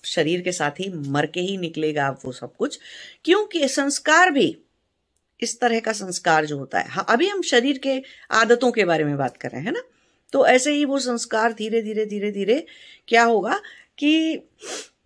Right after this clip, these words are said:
धीरे, धीरे इस तरह का संस्कार जो कि शरीर पर सीधा, सीधा effect कर रहा था। अल्कोहल पीना क्या है, आप पियोगे, मुंह से पियोगे, शरीर का इस्तेमाल किया ना आपने, पूरे शरीर का इस्तेमाल किया,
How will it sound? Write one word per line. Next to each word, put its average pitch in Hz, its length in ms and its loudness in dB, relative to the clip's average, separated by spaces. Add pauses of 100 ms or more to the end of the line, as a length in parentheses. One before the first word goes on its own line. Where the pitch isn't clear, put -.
(680)
धीरे, 269 300 2
धीरे 277 220 2
इस - 320 -2
तरह 294 160 6
का 285 100 2
संस्कार 269 460 0
जो 247 140 -2
कि 294 100 -4
शरीर 254 600 2
पर 262 180 0
सीधा, 269 420 0
सीधा 220 280 0
effect 190 360 0
कर - 160 -2
रहा 78 160 -6
था। - 220 -16 (240)
अल्कोहल 294 420 0
पीना 311 280 -2
क्या 247 200 0
है, 156 120 6
आप 147 200 0 (180)
पियोगे, 247 340 0
मुंह 240 240 0
से 254 160 -2
पियोगे, 208 420 0 (260)
शरीर 339 340 4
का 339 100 2
इस्तेमाल 240 380 0
किया 196 220 0
ना 320 100 0
आपने, 415 200 -2
पूरे 320 360 0
शरीर 220 320 0
का 208 80 -2
इस्तेमाल 180 400 -2
किया, 139 220 -6